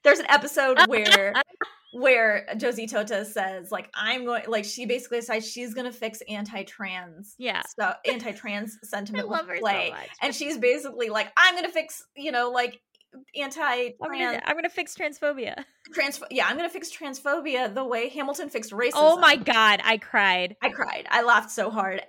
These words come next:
Speaker 1: And I feel, feel that, like, honestly, like, I know it's a weird connection to make, but it's felt similar because it would be really easy to say, like, "Oh, well, because the Aes, Aes Sedai have the one power, patriarchy is fixed."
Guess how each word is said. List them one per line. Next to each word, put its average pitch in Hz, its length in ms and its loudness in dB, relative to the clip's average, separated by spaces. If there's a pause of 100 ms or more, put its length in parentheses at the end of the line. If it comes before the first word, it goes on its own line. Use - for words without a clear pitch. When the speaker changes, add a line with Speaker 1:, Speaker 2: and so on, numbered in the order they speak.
Speaker 1:
And 269 380 2 (640)
I 269 120 6
feel, 302 480 2
feel 269 320 -2
that, 254 180 0 (160)
like, - 260 -4 (160)
honestly, 285 500 -2
like, 240 200 -2
I 285 80 2
know 285 140 2
it's 269 100 2
a 240 60 0
weird 240 280 -4
connection 254 360 -4
to 277 100 -8
make, 262 220 -8
but 214 100 -8
it's 233 220 -12
felt 220 260 0
similar 294 320 -6
because 220 320 -10 (300)
it 277 60 -8
would 254 140 -6
be 240 140 -8
really 233 300 -4
easy 226 300 -8
to 208 80 -10
say, 233 260 -6
like, 196 340 -8
"Oh, 285 220 4
well, 190 500 -2 (460)
because 226 280 -4
the 233 200 -2
Aes, 226 240 -4
Aes 226 180 -4
Sedai 214 140 2
have 233 200 -4
the 202 60 -6
one 190 240 -8
power, 214 420 0
patriarchy 214 640 -8
is - 140 -16
fixed." - 420 -14